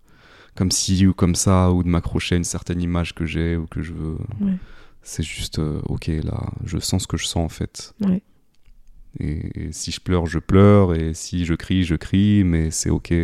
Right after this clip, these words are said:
Speaker 1: Je, je
Speaker 2: Ouais.
Speaker 1: dis ce que je pense d'ailleurs, je dis ce que j'ai à dire, si c'est ça aussi.
Speaker 2: Ouais, aussi. C'est ça que je perçois, je crois.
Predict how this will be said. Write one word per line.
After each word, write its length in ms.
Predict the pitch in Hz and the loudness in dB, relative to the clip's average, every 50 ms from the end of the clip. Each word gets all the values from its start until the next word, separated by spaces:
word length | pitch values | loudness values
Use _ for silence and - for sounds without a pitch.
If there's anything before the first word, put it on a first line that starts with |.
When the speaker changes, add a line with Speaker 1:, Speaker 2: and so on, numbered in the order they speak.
| 87 95 110 123 120 | 0 -2 -6 -10 -12
Speaker 1:
Je, 100 | - - - - - - - - - | -12 -10 -10 -8 -8 -8 -8 -8 -6
je 80 | - - | -2 -2
Speaker 2:
Ouais. 40 | 92 | 0
Speaker 1:
dis 120 | 85 87 | 0 0
ce 100 | 92 - | 0 2
que 80 | - - | 4 2
je 80 | 90 - | 2 4
pense 260 | - 95 98 101 90 87 | 4 4 4 4 4 2
d'ailleurs, 360 | 82 76 78 80 85 90 92 | 0 0 0 0 -2 -2 -4
je 120 | 87 87 | -6 -8
dis 160 | - - 85 | -8 -8 -8
ce 100 | - - | -8 -2
que 80 | - 92 | 0 0
j'ai 160 | 80 80 78 | 0 0 -2
à 40 | - | -4
dire, 260 | - 95 95 - - - _ _ _ | -4 -6 -8 -10 -10 -12 _ _ _
si 200 | - - - 190 | -20 -16 -14 -12
c'est 200 | - - - 110 | -12 -12 -12 -10
ça 160 | - - - | -8 -6 -6
aussi. 240 | - 98 - - - - | -6 -6 -8 -10 -6 -4
Speaker 2:
Ouais, 140 | 208 202 196 | -2 0 0
aussi. 360 | 185 185 185 - - - 202 208 - _ _ _ | 0 -2 -4 -8 -10 -12 -12 -12 -12 _ _ _
C'est 180 | _ - - 190 | _ -10 -8 -6
ça 200 | - - 185 180 | -4 -4 -4 -6
que 160 | 180 - 190 | -6 -6 -6
je 240 | 175 175 180 175 175 | -4 -2 -2 -2 -2
perçois, 460 | - - - 185 - - - - - - _ - | -2 -4 -4 -4 -6 -6 -6 -6 -8 -10 _ -20
je 40 | - | -16
crois. 140 | - - | -14 -14